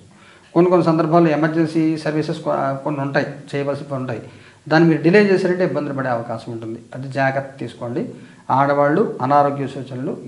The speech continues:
గైనిక్ ప్రాబ్లమ్స్, హార్మోన్ ఇంబ్యాలెన్స్ లాంటివి ఏమైనా ఉంటే డాక్టర్ సలహా మీరు పాటించండి. ఉత్తరాషాఢ మొదటి పాదం వాళ్ళకి కొంత భారం అధికం అవుతుంది. మీరు భారం మీరు పెట్టుకున్నారా, మీరు పెంచుకున్నారా, పెరుగుతుందా,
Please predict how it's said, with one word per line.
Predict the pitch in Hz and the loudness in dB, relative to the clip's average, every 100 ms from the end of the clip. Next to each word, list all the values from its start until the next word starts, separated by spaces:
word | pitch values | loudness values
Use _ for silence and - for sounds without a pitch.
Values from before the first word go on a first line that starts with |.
| 127 | -4
గైనిక్ | 135 135 131 | -2 -4 -4
ప్రాబ్లమ్స్, | 127 127 135 | -4 -4 -4
హార్మోన్ | 135 131 131 127 | -2 0 0 -2
ఇంబ్యాలెన్స్ | 131 127 127 - | -4 -4 -6 -6
లాంటివి | 127 123 | -8 -6
ఏమైనా | 123 120 | -6 -6
ఉంటే | 117 190 277 - - - _ _ _ _ - | -4 -2 -2 -4 -18 -20 _ _ _ _ -2
డాక్టర్ | 135 139 147 143 | 2 4 2 0
సలహా | 143 131 | 0 0
మీరు | 180 185 | -2 -2
పాటించండి. | 131 113 117 117 113 - - _ _ _ _ _ _ _ _ _ _ _ _ _ _ _ | -2 -2 -4 -6 -10 -12 -20 _ _ _ _ _ _ _ _ _ _ _ _ _ _ _
ఉత్తరాషాఢ | 180 175 226 202 | 0 6 8 8
మొదటి | 190 170 170 | 4 4 6
పాదం | 170 165 | 6 6
వాళ్ళకి | 160 180 185 147 139 | 4 4 4 0 0
కొంత | 156 151 | -2 -2
భారం | 117 147 175 190 | 4 8 8 6
అధికం | 165 160 151 | 2 0 0
అవుతుంది. | 143 139 135 170 - | 0 -2 -4 -4 -6
మీరు | 143 143 | -6 -2
భారం | 120 135 147 | 2 4 4
మీరు | 165 156 | 2 0
పెట్టుకున్నారా, | 131 143 143 143 139 | -2 -4 -2 0 0
మీరు | 143 135 | 0 -4
పెంచుకున్నారా, | - 120 - 135 135 135 | -6 -8 -6 -4 -4 -4
పెరుగుతుందా, | - 123 127 127 127 135 | -6 -8 -6 -6 -4 -4